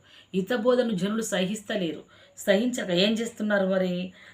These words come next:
ఆ, ఈ దురద చెవులు గలవారై తమ స్వకీయ దురాశలకు అనుకూలమైన బోధలకు తమ ఏ బోధలను తమ కొరకు పోగు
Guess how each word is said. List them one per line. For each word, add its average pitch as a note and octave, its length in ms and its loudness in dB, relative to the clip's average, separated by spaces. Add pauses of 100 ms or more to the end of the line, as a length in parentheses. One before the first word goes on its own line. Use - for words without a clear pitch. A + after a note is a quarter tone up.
(140)
ఆ, B3+ 140 0
ఈ F#3 140 -2
దురద B3 420 6
చెవులు A#3 420 2
గలవారై F3+ 600 2
తమ F3 240 -2
స్వకీయ F#3 640 0
దురాశలకు F#3+ 1300 2 (360)
అనుకూలమైన G3 640 2
బోధలకు F#3 840 0 (340)
తమ E3+ 280 0
ఏ F3 120 4
బోధలను G#3+ 920 0 (540)
తమ F3+ 160 2
కొరకు G3+ 380 2
పోగు G3 420 2